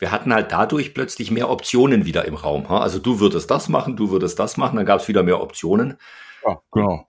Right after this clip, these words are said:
Speaker 1: daraus konnten wir uns dann bedienen, ha?
Speaker 2: Was so ein Selbstcoaching-Mechanismus in der Gruppe, ne? Gruppen-Selbstcoaching.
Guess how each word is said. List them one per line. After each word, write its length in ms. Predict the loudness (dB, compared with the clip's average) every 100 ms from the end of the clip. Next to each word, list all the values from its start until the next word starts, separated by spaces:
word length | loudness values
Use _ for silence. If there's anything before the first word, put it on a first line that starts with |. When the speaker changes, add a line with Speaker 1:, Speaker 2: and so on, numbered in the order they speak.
| 2
Speaker 1:
daraus 220 | 4 4
konnten 200 | 4 4
wir 60 | 4
uns 160 | 2
dann 200 | 2 2
bedienen, 480 | 0 0 2 2 -2
ha? 100 | -12 _ _ _ _ -10
Speaker 2:
Was 120 | -4
so 100 | -2
ein 60 | 2
Selbstcoaching-Mechanismus 1300 | 0 0 -2 -2 0 -2 -2 0 -2 -2 -4 -4 -2
in 100 | -2
der 80 |
Gruppe, 320 | -2 -4 -4 -4
ne? 240 | -4 -6
Gruppen-Selbstcoaching. 1000 | -4 -4 -2 -4 -4 -4 -4 -4 -6 -8